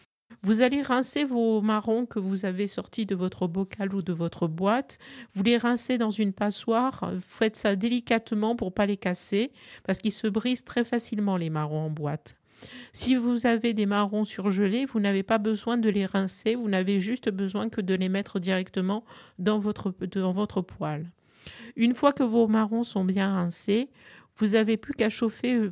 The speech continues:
votre poêle. Alors prenez une, vraiment une poêle assez grande pour que tout s'étale bien, qu'on n'ait pas besoin de trop retourner parce que dès qu'on manipule les marrons, ils se cassent.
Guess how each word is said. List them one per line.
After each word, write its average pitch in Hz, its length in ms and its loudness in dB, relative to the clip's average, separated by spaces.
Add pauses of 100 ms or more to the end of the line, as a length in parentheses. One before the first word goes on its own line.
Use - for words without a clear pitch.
votre 196 320 -4
poêle. 226 500 -2 (120)
Alors 185 260 0
prenez 233 320 0
une, 214 140 0
vraiment 208 320 0
une 202 180 0
poêle 220 380 2 (100)
assez 214 340 0
grande 208 460 0 (320)
pour - 180 -6
que 214 100 -2
tout 269 200 0
s'étale 214 500 0
bien, 190 440 -2
qu'on 202 180 0
n'ait 190 100 2
pas 220 140 2
besoin 214 340 0
de 202 120 2
trop 226 220 0
retourner 214 580 2
parce 190 200 -4
que 202 100 -2
dès 214 200 0
qu'on 226 140 0
manipule 214 520 2
les 190 140 2
marrons, 185 400 0 (260)
ils 208 120 0
se - 160 -2
cassent. 170 480 -4